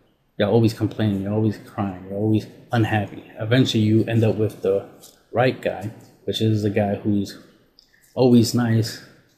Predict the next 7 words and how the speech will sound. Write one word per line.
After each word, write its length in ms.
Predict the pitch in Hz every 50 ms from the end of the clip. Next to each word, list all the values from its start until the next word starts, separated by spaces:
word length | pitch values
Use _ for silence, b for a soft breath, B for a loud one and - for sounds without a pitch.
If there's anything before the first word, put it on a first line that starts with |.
| _ _ -
to 140 | - - 107
you, 380 | 98 101 98 98 101 110 113 - - b b b b b b b b b b b _ _ _ _
and 340 | - 104 104 101 101 101 98
you 60 | 101
appreciate 640 | 95 - - - - 127 120 117 - - 107 104 101
it 120 | 101 101 -
eventually. 840 | - 98 107 110 113 113 110 - 95 90 95 101 113 110 - -